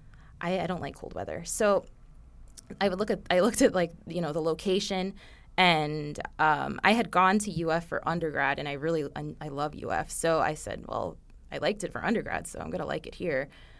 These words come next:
And I knew a few people already, so that was great, and it was close to home. So those were the main things that I looked at when I was evaluating where I would go to school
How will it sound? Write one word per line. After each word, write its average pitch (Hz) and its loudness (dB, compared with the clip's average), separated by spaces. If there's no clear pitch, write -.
And 151 -2
I 160 -2
knew 175 -2
a 175 0
few 165 -8
people 151 -8
already, 143 -4
so 156 -4
that 160 0
was 147 -6
great, - -8
and 156 -4
it 165 -8
was - -8
close - -6
to - -8
home. 156 -6
So 151 -4
those 247 2
were 277 4
the 220 4
main 165 0
things 165 -6
that 156 0
I 139 -2
looked - -6
at 143 -4
when 147 -8
I 139 -8
was - -10
evaluating 147 -6
where 98 -4
I 90 -6
would - -10
go - -12
to - -14
school - -10